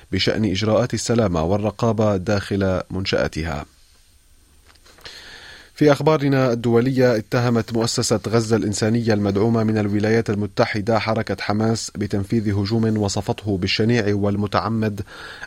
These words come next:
استهدف حافلة كانت تقل أفرادا من طاقم الإغاثة إلى مركز توزيع المساعدات، ما أدى إلى مقتل خمسة أشخاص وإصابة آخرين. وفي سياق متصل، أعلن الجيش الإسرائيلي أنه عثر على جثتي رهينتين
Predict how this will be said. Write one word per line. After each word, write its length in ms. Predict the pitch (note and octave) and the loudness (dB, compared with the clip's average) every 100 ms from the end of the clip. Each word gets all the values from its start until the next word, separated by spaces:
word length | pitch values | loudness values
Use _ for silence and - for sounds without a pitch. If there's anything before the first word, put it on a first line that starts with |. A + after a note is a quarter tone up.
| - | -6
استهدف 440 | - C#3 B2+ - | 2 2 2 2
حافلة 840 | A2+ - G#2 C3 A#2 B2+ B2 B2+ - | 0 2 0 2 2 2 2 0 0
كانت 360 | A2+ A2 A2 - - | 0 2 0 -6 -8
تقل 460 | A#2+ - A#2+ A2+ F2 | -6 0 2 2 0
أفرادا 400 | G2+ B2 A2+ A2 | 0 0 2 2
من 180 | G#2 | 0
طاقم 340 | G2+ A#2 - G#2+ | 0 0 0 0
الإغاثة 520 | - A2 A#2+ A#2 A#2 | 0 0 2 2 2
إلى 260 | - G#2+ A2+ | 2 0 0
مركز 340 | A#2 A2+ G#2 | 0 0 -2
توزيع 460 | G2+ G#2 G#2 A#2+ G#2 | 0 0 2 2 2
المساعدات، 720 | G#2 G2 G#2+ G#2 A2+ F#2 - - - - - | 0 0 2 2 2 0 -2 -16 -20 -10 0
ما 200 | G#2+ A2 | 2 4
أدى 220 | G#2+ A2 | 2 0
إلى 280 | A2 A2 A2 | 2 2 2
مقتل 420 | A#2+ - G#2+ G2+ | 0 0 0 2
خمسة 320 | B2 A#2 G#2 G2+ | 0 0 -2 0
أشخاص 540 | F2 - B2+ A2+ - - | -2 2 2 2 -4 -4
وإصابة 720 | G#2 A2 A2 A#2 G#2 G2+ F2+ | 0 0 2 2 2 0 -2
آخرين. 360 | G2+ A#2 G2+ - _ _ - - | 0 0 0 -4 _ _ -20 -6
وفي 200 | G2+ G#2 | -4 0
سياق 360 | G2 A2+ A#2 A2+ | 0 2 2 2
متصل، 760 | G#2 E2+ B2 - G#2 A#2 B2+ - - - | 0 0 0 0 0 0 -2 -6 -18 0
أعلن 300 | A#2 A2+ G#2+ | 2 2 0
الجيش 380 | G#2 G2+ A#2 - | 0 2 0 0
الإسرائيلي 680 | G#2 F2+ G2+ A2 A#2 G#2 F2+ | -2 2 2 2 2 2 2
أنه 300 | A2+ G#2 F#2+ | 2 2 2
عثر 320 | A#2+ A2+ G#2+ | 0 0 0
على 300 | A2+ G#2+ G#2 | 2 2 0
جثتي 520 | G2+ G#2 G#2+ A#2 A#2 | -2 -2 -2 2 2
رهينتين 640 | G#2+ G2+ G#2+ G2 B2 B2+ | 2 0 0 0 2 2